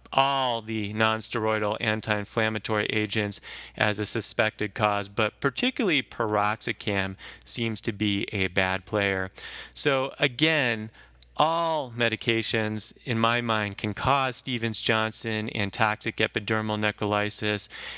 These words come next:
um, though there are some drugs that are definitely worse, uh, agents as potential etiologies than others. A physician, I think, needs to review all the medications these patients are taking and stop any potential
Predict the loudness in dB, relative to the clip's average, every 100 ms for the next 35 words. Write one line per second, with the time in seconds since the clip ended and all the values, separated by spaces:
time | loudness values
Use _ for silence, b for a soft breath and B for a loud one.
0 | B B 0 0 0 0 0 2 2 2
1 | 0 -2 0 2 2 0 0 0 0 0
2 | 0 2 0 0 -2 -2 -2 -6 -4 0
3 | 0 0 -2 -2 B B -2 0 0 -4
4 | 2 2 4 0 0 2 0 -2 -4 0
5 | 0 0 -2 0 2 2 2 0 -2 -2
6 | 0 0 0 0 -2 -4 -8 B B B
7 | -2 2 2 2 2 0 0 0 -2 0
8 | 0 0 0 -2 0 0 2 2 0 -2
9 | -2 0 0 0 0 -2 -2 -2 B B
10 | B -2 -2 0 0 0 0 -2 0 0
11 | 0 0 0 0 -2 2 2 2 0 -2
12 | -2 0 2 0 -2 -4 -2 0 0 0
13 | -2 -2